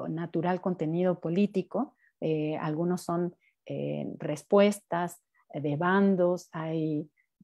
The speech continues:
publicaciones menores, menores en, en términos no solo de formatos, sino de número de páginas, que esta es una de las cosas que va a caracterizar morfológicamente a estas imprentitas, que son,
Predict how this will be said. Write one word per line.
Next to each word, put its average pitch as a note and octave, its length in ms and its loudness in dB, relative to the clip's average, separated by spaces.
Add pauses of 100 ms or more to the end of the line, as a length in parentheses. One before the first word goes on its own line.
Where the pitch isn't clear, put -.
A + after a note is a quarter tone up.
(140)
publicaciones G3 920 2
menores, F#3 1000 4
menores F3+ 420 -2
en, D#3 460 -4
en D#3+ 180 -4
términos F#3+ 400 4
no G#3+ 80 2
solo A#3 220 2
de G3 100 2
formatos, F3+ 600 -4
sino D#3+ 200 -4
de E3 120 -2
número F#3 360 2
de D3+ 100 -2
páginas, D#3+ 600 -6
que - 80 -6
esta E3 180 -6
es - 140 -10
una F3+ 200 0
de E3+ 60 -2
las D#3+ 300 -6 (500)
cosas G3+ 360 2
que D#3+ 160 0
va E3+ 80 4
a E3+ 60 -4
caracterizar D#3+ 720 -2
morfológicamente E3 840 -4
a E3 60 -4
estas E3 320 -10
imprentitas, F#3+ 720 -4 (400)
que E3 140 2
son, F#3+ 520 0